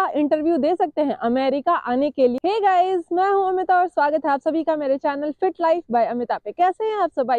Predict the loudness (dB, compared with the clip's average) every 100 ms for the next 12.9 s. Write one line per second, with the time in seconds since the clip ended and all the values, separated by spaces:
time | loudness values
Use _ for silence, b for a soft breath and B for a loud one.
0 | 0 -2 0 -2 -2 0 0 -2 -4 -2
1 | -2 -4 -6 -6 -4 -6 -6 _ 0 2
2 | 0 2 0 -2 -2 -2 0 0 0 0
3 | -2 0 0 0 -2 -2 -2 0 0 -2
4 | -2 0 2 0 0 0 0 0 0 0
5 | 2 0 0 0 0 0 -2 0 -2 -2
6 | -4 -4 _ _ _ 0 2 2 2 2
7 | 0 0 -2 0 -2 0 4 4 4 0
8 | -8 _ _ _ 0 2 4 4 2 0
9 | -2 -2 2 2 0 -2 -2 2 2 4
10 | 2 2 -2 -4 -6 _ _ _ _ _
11 | -2 2 2 2 0 0 2 2 2 0
12 | 0 0 0 -2 -2 -2 -2 0 0